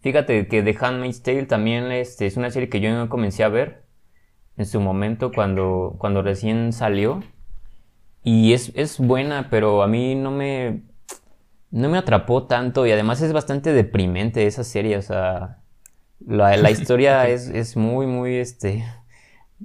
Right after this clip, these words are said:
Speaker 1: muy densa y como que no es algo que, que quisieras ver como para pasarla bien. Este, pero he escuchado que, que tiene muy buen nivel a-, ahorita.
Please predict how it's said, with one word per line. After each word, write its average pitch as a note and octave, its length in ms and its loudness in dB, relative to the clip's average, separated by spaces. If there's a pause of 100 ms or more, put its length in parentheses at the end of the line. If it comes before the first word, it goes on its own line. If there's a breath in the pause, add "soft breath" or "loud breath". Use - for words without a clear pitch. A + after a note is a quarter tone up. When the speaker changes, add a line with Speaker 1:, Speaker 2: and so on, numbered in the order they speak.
Speaker 1:
muy B2 220 4
densa B2 480 6
y G#2 60 2
como G2+ 260 0
que G#2 80 0
no G#2 140 2
es A2 80 0
algo B2 240 4
que, G2 260 -2 (240)
que F#2+ 320 0
quisieras A2+ 480 4
ver G#2+ 140 4
como A2 260 -2
para F#2 300 0
pasarla G#2 360 0
bien. G2+ 320 -2 (520)
Este, F#2+ 560 -2
pero A#2+ 260 6
he - 20 8
escuchado A#2 400 0
que, F#2 280 -2
que G#2 100 -2
tiene G#2+ 240 0
muy G#2+ 140 2
buen G#2 220 0
nivel G2 360 0
a-, F2+ 140 0
ahorita. F#2 580 -4